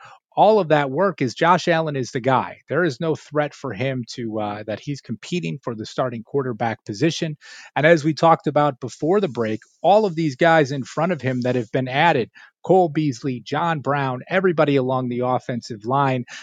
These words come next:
Uh, we didn't even get into the tight end position at this point, but these guys coming in to help with the progression of Josh Allen and seeing him capitalize on the, let's call it the strong finish to the twenty eighteen season that he had. So,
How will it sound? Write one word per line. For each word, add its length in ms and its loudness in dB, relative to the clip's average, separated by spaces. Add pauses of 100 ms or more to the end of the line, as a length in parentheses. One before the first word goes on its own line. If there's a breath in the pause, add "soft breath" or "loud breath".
(160 loud breath)
Uh, 240 0
we 100 -2
didn't 200 0
even 200 -2
get 180 2
into 280 -2
the 140 -4
tight 260 0
end 220 2
position 480 -4
at 100 -8
this 180 -8
point, 360 -10
but 120 -14
these 220 -4
guys 340 2
coming 360 -6
in 220 -4 (320 loud breath)
to 120 0
help 280 2
with 100 -4
the 80 -6
progression 600 -2
of 140 -8
Josh 400 -2
Allen 400 -2 (300 loud breath)
and 140 -4
seeing 340 -4
him 220 -2
capitalize 840 0 (340 soft breath)
on 320 -2
the, 320 -6
let's 200 -6
call 260 0
it 120 -4
the 100 -14
strong 400 -4
finish 460 -2
to 120 0
the 140 -6
twenty 380 -4
eighteen 420 -8
season 500 -10 (400 loud breath)
that 140 0
he 240 -6
had. 500 -2
So, 300 -2